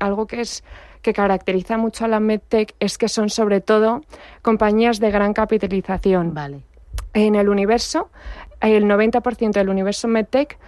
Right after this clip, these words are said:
Speaker 1: son compañías de, eh, de capitalización de más de tres mil millones de dólares.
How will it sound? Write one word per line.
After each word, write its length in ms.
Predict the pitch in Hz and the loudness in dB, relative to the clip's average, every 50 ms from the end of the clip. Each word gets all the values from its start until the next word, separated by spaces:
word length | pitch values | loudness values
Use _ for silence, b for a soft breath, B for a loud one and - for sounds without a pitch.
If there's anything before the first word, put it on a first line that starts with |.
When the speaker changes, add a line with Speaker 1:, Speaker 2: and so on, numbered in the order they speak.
| B B B B | B B B B
Speaker 1:
son 380 | B - - 247 220 214 208 208 | B -6 -2 0 2 2 2 0
compañías 640 | - 214 202 202 190 196 196 214 214 208 202 196 - | 0 -2 -2 0 0 0 2 2 2 2 0 -2 -4
de, 320 | 233 214 208 202 196 - - | -4 -2 0 0 -2 -2 -2
eh, 360 | - 208 202 196 190 185 185 | -2 -2 0 2 2 2 2
de 100 | 190 196 | 0 0
capitalización 1040 | 190 202 196 196 202 190 202 190 190 185 - - 196 190 - 233 233 247 277 311 285 | 0 0 0 0 0 0 0 0 0 -2 -2 -4 -4 -4 0 0 2 4 4 4 4
de 140 | 226 214 202 | 4 2 2
más 220 | 202 208 214 208 | 2 0 0 2
de 140 | 233 233 233 | 2 2 2
tres 300 | 226 - 208 202 190 185 | 2 0 -2 -2 0 0
mil 220 | 208 214 220 226 | 2 2 2 4
millones 460 | 233 226 208 190 208 202 208 220 202 202 | 2 2 2 2 0 0 0 0 0 2
de 160 | 196 190 180 | 2 4 4
dólares. 540 | 180 170 170 160 160 180 190 185 - - | 4 4 2 0 0 -2 -6 -10 -14 -16